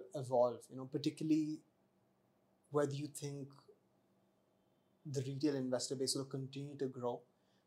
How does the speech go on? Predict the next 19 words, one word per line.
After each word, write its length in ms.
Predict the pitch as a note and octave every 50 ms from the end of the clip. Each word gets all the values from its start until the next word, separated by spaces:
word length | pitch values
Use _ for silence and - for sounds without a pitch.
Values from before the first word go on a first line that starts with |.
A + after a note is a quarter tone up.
| _ - C3+
because 380 | C3 C3 B2+ - C3+ C3 B2+
I 120 | C3 B2+ B2
think, 380 | B2 C#3 C3+ C3+ C3 C3+ -
uh, 320 | C3+ C3 B2 A#2+ A#2 A2+ F#2+ F2 - - -
we're 260 | D#3 C#3+ C#3+ C#3 C#3
a 80 | C#3 C3+ C#3 - -
hundred 360 | - - C#3 C#3 D3 C#3+ C#3
million 220 | C3+ C3 C3+ C3 B2+
Demat 320 | A#2+ B2 B2 B2 A#2+ B2
accounts 600 | B2 B2 - C3 B2+ B2 A#2+ A#2+ A#2+ - - - - _ _ _ _ _ _ _ -
and 520 | C#3 B2+ B2+ B2 B2 B2 B2 B2+ A#2+ A#2+ - _ _ _ _ _ _ _ _ _ _ _ _ _ _ _ _ _ -
only 120 | - D3+ C#3
about 260 | C3+ C3 C3 C3+ -
thirty 240 | - C#3 - C#3+ C#3+
million 260 | C#3 C#3 C3+ C3+ C3
or 100 | B2+ B2+
so 260 | - - C#3 C3 B2+
are 100 | B2 B2
above 320 | A#2+ A#2 B2 A#2+ A#2 A#2